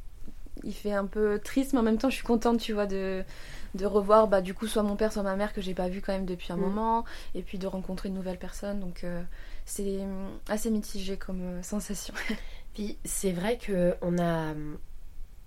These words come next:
Speaker 2: enfin, on... Il me semble qu'on en avait parlé quand j'étais venue la dernière fois chez toi, mais, euh... Tu sais, souvent il y a ce cliché de,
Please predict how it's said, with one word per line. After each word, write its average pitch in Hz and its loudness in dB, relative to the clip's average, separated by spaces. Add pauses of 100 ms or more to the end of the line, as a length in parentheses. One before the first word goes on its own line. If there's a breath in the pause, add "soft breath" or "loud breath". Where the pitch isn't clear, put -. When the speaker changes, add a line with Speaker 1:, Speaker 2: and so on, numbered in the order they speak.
(120)
Speaker 2:
enfin, 190 0
on... 190 2
Il 180 -2
me 185 -2
semble 262 -4
qu'on 208 0
en 185 4
avait 170 2
parlé 196 0
quand 180 -4
j'étais 175 0
venue 185 -2
la 185 0
dernière 165 -2
fois - -4
chez - -2
toi, - -4 (480 loud breath)
mais, 185 6
euh... 170 4 (800 soft breath)
Tu 220 -2
sais, - 0
souvent 226 4
il 240 8
y 220 10
a 175 10
ce - 0
cliché 226 2
de, 170 2